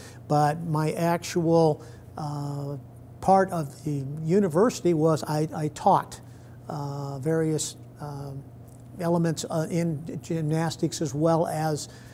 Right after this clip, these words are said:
uh, first aid, as well as, uh, many other areas that I've covered <laughs> over the years.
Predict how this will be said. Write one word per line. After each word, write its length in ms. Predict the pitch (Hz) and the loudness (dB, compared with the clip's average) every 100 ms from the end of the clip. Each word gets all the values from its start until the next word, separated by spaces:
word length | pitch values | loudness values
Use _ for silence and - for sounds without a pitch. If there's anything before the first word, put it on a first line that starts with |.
| - - | -18 -10
uh, 360 | 143 143 143 139 - | -6 -4 -6 -8 6
first 300 | 185 175 175 | 6 8 6
aid, 300 | 165 156 151 | 8 6 4
as 120 | 139 | 4
well 260 | 165 160 151 | 4 4 4
as, 100 | 143 | 2
uh, 260 | 208 202 | 2 2
many 380 | 160 180 196 170 | 4 4 4 4
other 240 | 170 143 120 | 2 0 -2
areas 480 | 165 165 147 131 127 | 0 2 2 -2 -6
that 220 | 135 139 170 160 | -10 -10 -8 -6
I've 220 | 143 - | -6 0
covered 340 | 165 156 147 | 2 4 6
<laughs> 80 | 156 | 6
over 140 | 147 135 | 6 2
the 100 | 139 | 0
years. 340 | 143 131 | 0 -2